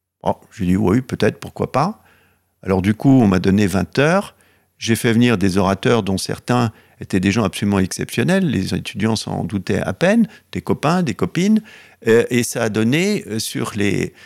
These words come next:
sur les vingt heures, il y avait un cours de droit humanitaire.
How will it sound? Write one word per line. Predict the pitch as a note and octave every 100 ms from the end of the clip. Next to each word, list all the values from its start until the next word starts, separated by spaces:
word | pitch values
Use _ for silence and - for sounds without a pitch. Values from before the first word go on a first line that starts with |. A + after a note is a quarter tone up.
| -
sur | - B2
les | A#2
vingt | G#2+ A#2 A2
heures, | F3 G3+
il | D3+
y |
avait | A2
un | A2 G2
cours | - F#3+ A3+ F3 - - _
de | G#2+
droit | G2+ C#3+ C3+
humanitaire. | A#2 C3 E3 F3+ B2 -